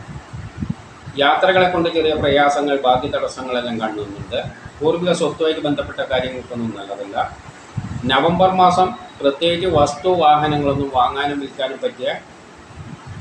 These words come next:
മാസമല്ല. അതിലൂടെ ധനനഷ്ടമെല്ലാം സംഭവിക്കാം. ഡിസംബർ മാസവും പൊതുവെ മോശമായിട്ടാണ് കാണുന്നത്. വ്യക്തിപരമായി, ആരോഗ്യപരമായി മോശമാണ്.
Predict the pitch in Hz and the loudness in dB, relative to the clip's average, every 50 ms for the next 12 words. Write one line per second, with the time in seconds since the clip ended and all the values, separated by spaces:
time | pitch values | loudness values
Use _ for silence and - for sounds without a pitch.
0 | - 113 117 117 120 - - 117 107 101 101 101 - - - - - - - - | -4 0 0 0 2 0 0 -2 -2 -4 -4 -4 -4 -4 -4 -6 -12 -16 -16 -16
1 | - - - - - - - - - - - - - - - - - - 143 143 | -16 -16 -16 -18 -18 -16 -16 -16 -14 -14 -16 -16 -16 -20 -20 -18 -10 -4 -2 2
2 | 147 151 151 139 139 135 120 113 113 120 120 127 143 147 147 - - 135 127 123 | 4 4 4 4 4 2 0 2 2 2 2 4 4 2 0 0 0 0 0 0
3 | 117 117 113 113 101 95 - 98 - - - - - - - - - - - - | 0 -2 -4 -4 -8 -6 -8 -10 -12 -10 -10 -10 -10 -10 -10 -12 -14 -14 -14 -16
4 | - - - - - - - - - - - - - - - - - - - - | -16 -14 -14 -16 -16 -16 -18 -18 -18 -20 -20 -16 -16 -16 -16 -16 -14 -14 -12 -12
5 | - - - - - - - - - - - - 139 156 151 196 202 202 208 214 | -14 -16 -20 -18 -14 -14 -14 -14 -14 -14 -6 0 0 2 4 4 2 4 4 2
6 | 208 208 196 190 185 190 208 202 196 190 180 180 180 175 175 175 175 180 180 - | 2 4 4 4 6 6 4 4 4 4 2 2 2 2 2 4 2 2 2 -4
7 | - - - - - 151 147 147 151 151 147 180 170 170 165 160 160 160 147 143 | -10 -12 -12 -10 -6 0 4 4 4 4 4 0 0 0 0 0 2 4 4 4
8 | 143 135 135 135 135 131 131 131 127 123 127 123 123 127 127 - - 151 147 143 | 4 2 2 2 0 0 -2 -4 -4 -4 -4 -4 -4 -6 -6 -6 -6 -4 0 2
9 | 139 139 135 135 135 135 139 160 - - - - - - - - - - - - | 2 2 2 0 -4 -4 -6 -6 -8 -10 -16 -20 -20 -20 -20 -20 -20 -20 -20 -20
10 | - - - - 120 117 123 131 139 139 139 139 139 135 143 139 135 135 135 135 | -20 -20 -10 0 2 4 4 6 4 2 4 2 2 4 4 2 2 2 0 -2
11 | 139 156 180 - - - - - 135 139 135 139 131 135 135 143 - | -2 -2 -4 -6 -10 -14 -10 -4 -4 -2 -2 -2 -4 -2 -2 -2 -4